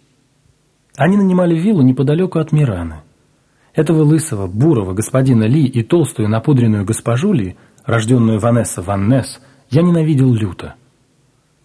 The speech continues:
Сначала мы с Аннабеллой разговаривали, так сказать, по окружности. Она то и дело поднимала горсть мелкого пляжного песочка –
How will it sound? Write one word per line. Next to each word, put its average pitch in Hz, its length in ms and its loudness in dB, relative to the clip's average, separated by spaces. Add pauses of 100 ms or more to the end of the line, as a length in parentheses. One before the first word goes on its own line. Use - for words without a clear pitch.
(120)
Сначала 160 420 -2
мы 135 140 4
с - 100 -6
Аннабеллой 131 460 2
разговаривали, 127 640 -2
так 127 160 -4
сказать, 131 360 -2
по 135 140 -2
окружности. 110 720 -2 (580)
Она 139 200 2
то 147 100 0
и 143 60 4
дело 135 240 2
поднимала 131 500 2
горсть 127 480 -2
мелкого 131 480 2
пляжного 123 480 0
песочка – - 560 -6